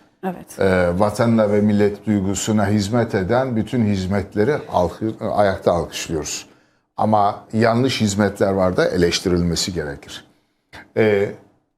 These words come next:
Speaker 2: üç dönem kuralı vardı. ak Parti'nin en önemli özelliklerinden biriydi. Çünkü geldiğinde o üç dönem kuralı üzerinden bütün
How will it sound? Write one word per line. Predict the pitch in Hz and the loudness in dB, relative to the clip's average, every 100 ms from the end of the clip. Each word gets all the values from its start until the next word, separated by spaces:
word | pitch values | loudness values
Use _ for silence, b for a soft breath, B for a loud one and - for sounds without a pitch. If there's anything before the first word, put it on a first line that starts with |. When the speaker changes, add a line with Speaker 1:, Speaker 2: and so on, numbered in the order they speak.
| _ _ | _ _
Speaker 2:
üç | 185 - | -4 0
dönem | 190 196 190 | 2 2 2
kuralı | - 170 170 | 2 2 4
vardı. | 131 78 76 - - - _ _ _ _ | 2 2 -2 -12 -20 -20 _ _ _ _
ak | - 101 | -6 -2
Parti'nin | - 92 120 117 | 0 -2 -2 0
en | 120 | 2
önemli | 117 95 87 90 | 2 2 2 2
özelliklerinden | 80 92 82 - 98 123 170 160 113 | 0 -2 -4 -2 -2 0 -2 -2 0
biriydi. | 107 101 78 76 | 2 2 -2 -8
Çünkü | - 104 - 95 87 - _ _ 92 | -8 -6 0 0 0 -4 _ _ 0
geldiğinde | 107 98 90 127 | 2 2 2 2
o | 147 | 2
üç | 107 - | 2 0
dönem | 104 92 90 | 2 2 0
kuralı | - 107 92 | 2 2 2
üzerinden | 95 87 87 85 143 165 - | 2 0 0 0 0 -2 -2
bütün | 120 - 117 101 | -4 -2 0 0